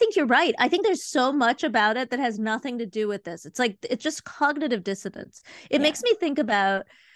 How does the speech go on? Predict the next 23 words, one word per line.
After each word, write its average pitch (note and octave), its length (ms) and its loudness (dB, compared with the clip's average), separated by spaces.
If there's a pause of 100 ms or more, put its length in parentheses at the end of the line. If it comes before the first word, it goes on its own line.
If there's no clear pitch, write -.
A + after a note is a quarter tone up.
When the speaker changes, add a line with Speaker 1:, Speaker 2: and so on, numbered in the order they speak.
(160)
Speaker 1:
um, G#3 360 0
when A3 100 0
I A#3 160 0
was D#4 160 -6
in D4+ 140 -6
school, F#3 760 -4
like, G#3 140 -4
I G#3+ 100 2
was A3+ 120 -2
somebody C4 200 -4
who D4 60 -2
could D4 140 -6
draw. F#3 240 -4
There G#3+ 100 -4
was, G#3+ 80 -4
like, A3 100 -2
a A3+ 60 -4
couple A3+ 300 -6
of G#3 80 -4
us G3+ 120 -6
who G3 120 -10
could F#3 100 -12
draw. - 160 -16